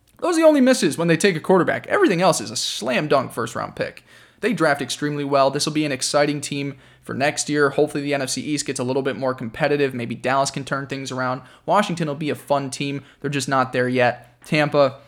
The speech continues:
they're rolling over the last month. I really like their odds to push further into the playoffs. I'm gonna take them to blow out the, the Washington football team here on Saturday night.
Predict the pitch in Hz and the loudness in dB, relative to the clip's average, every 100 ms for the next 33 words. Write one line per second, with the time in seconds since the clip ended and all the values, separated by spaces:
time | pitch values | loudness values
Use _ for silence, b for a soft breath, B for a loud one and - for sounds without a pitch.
0 | b b - 170 170 151 151 156 151 147 | b b 4 6 6 8 6 6 2 2
1 | 143 135 135 135 - 131 131 143 165 254 | 2 4 4 2 0 0 0 2 2 2
2 | 147 139 139 127 123 131 - - - 143 | 2 2 0 0 0 0 -2 -8 -4 -4
3 | - - 135 135 135 131 123 113 147 139 | -4 -4 -2 0 -2 -2 -4 -4 0 2
4 | 135 135 - B B 139 135 127 143 143 | 2 0 -6 B B -4 -2 0 0 -2
5 | 120 127 127 127 117 120 123 123 - 123 | -4 2 4 4 2 -2 -8 -8 -6 0
6 | 120 120 - 120 120 120 120 110 127 123 | 0 -2 -6 -10 -8 -2 -2 -2 -6 -6
7 | 123 113 - - 113 - 90 82 76 | -6 -4 -4 -6 -6 -8 -8 -10 -12